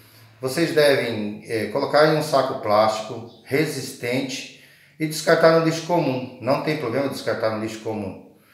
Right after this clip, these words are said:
Se a pessoa, se a pessoa por um acaso, eh, estiver infectada, ela deve descartar da mesma forma, porém em saco duplo, bem resistente,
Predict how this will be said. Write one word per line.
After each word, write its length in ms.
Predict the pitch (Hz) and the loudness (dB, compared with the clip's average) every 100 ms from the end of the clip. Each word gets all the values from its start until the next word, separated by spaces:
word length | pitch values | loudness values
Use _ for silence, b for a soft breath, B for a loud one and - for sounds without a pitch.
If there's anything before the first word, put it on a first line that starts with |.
| b b b | b b b
Se 160 | - 202 | 0 2
a 60 | |
pessoa, 760 | 202 151 - 147 131 123 - 123 | 4 2 0 2 2 0 -4 -6
se 160 | - 165 | 0 2
a 40 | |
pessoa 400 | 165 165 160 151 | 2 2 0 0
por 120 | 190 | 0
um 100 | 180 | 2
acaso, 680 | 135 - 123 117 151 - - b b b b b b 120 | 2 4 4 2 -2 -8 -16 b b b b b b -2
eh, 420 | 117 113 107 104 | 2 2 0 -4
estiver 340 | 107 127 147 | -2 0 2
infectada, 880 | 156 156 - - 135 143 - - - - - _ _ _ | 2 -2 -4 2 6 6 6 0 -6 -14 -20 _ _ _
ela 180 | 131 151 | 2 4
deve 300 | 151 156 156 | 6 4 2
descartar 400 | 151 - 147 151 | -2 0 4 4
da 120 | 143 | 4
mesma 280 | 160 165 196 | 2 4 2
forma, 340 | 131 113 110 | 4 2 0
porém 380 | 127 165 175 208 | 2 4 4 2
em 40 | 208 | -2
saco 480 | - 170 180 185 165 | 4 4 6 2 -2
duplo, 300 | 127 170 - - - - | 0 0 0 -8 -18 -8
bem 260 | 107 160 | -2 0
resistente, 880 | 139 135 - - 135 127 - - B | 2 0 -2 -4 -2 -2 -4 -10 B